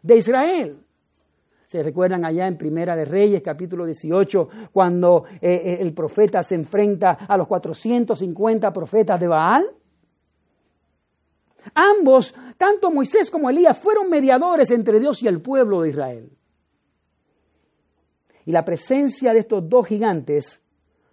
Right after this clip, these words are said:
de la fe, conversando con el Señor Jesucristo, simplemente atestiguó el papel de Jesucristo como el Mesías.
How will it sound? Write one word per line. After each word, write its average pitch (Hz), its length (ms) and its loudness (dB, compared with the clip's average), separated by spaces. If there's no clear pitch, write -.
de 165 140 0
la 160 120 2
fe, 180 480 -4
conversando 202 720 -2
con 196 160 -4
el 165 60 -8
Señor 196 260 -6
Jesucristo, 160 720 -4
simplemente 240 580 -2
atestiguó 190 720 -2
el 180 140 -4
papel 190 380 -2
de 185 120 -2
Jesucristo 151 720 -8
como 156 240 -6
el 151 60 -8
Mesías. 131 640 -16